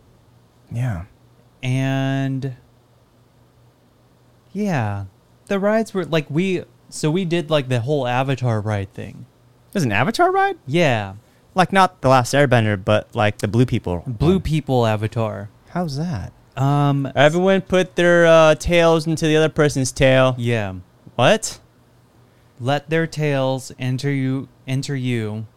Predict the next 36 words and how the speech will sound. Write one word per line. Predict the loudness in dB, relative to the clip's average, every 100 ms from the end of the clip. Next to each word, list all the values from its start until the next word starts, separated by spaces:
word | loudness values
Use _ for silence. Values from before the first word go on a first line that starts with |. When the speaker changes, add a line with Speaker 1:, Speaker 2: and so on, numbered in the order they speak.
| _ _ _ _ _ _ _ -2
Speaker 1:
I | 2
don't | 4
wanna | 6 6
do | 4
this | 4 6
ride. | 6 6 2 _ _ _ -20
Speaker 2:
It's | -20 -16
too | -6 -4
bad. | -2 -2 -4 -6 -14 _
Speaker 1:
You | -12
paid | 0 0 2
for | 2
it. | 2
Speaker 2:
You | 2 -2
paid | -2 -2 -2
for | -4
it. | -2 4
Speaker 1:
You |
already | 4 6
Speaker 2:
stood | 6
in | 4
Speaker 1:
sat |
Speaker 2:
line. | 4
Speaker 1:
down. | 4 4 2 -2 _ -20 _ _ _ _ -20 -4
Speaker 2:
So | 0
we | 4 4
woke | 4 2 0
up | -4
super | -2 -4 -2 -2 -2
early | -2 -4
for | -6 -6 -4
that. | -6 -6 -8 -10 -20 _ -6
Like, | -6 -6 -12 -20 _ _ -20 -20 -20 -20 _ _ _ _ _ -6
um, | -2 0 0 -4 -8 -14 -20 _ _ _ _ _ _ _ _ _
oh, | -2 0
one, | 0 -2 -2